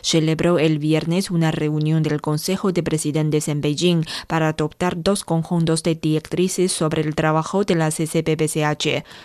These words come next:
La reunión adoptó las directrices para mejorar el trabajo de la C C P P C H en la construcción de consensos y las directrices para organizar la investigación sobre los principales temas estratégicos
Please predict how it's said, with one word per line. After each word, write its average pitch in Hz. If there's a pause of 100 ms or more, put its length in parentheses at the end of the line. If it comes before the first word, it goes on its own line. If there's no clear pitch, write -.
(160)
La 180
reunión 170
adoptó 165
las 156
directrices 165
para 160
mejorar 156
el 143
trabajo 151
de 180
la 156
C 156
C 156
P 151
P 151
C 143
H 165 (240)
en 170
la 160
construcción 156
de 165
consensos 196 (380)
y 175
las 165
directrices 175
para 165
organizar 160
la 180
investigación 156
sobre 151
los 143
principales 147
temas 175
estratégicos 165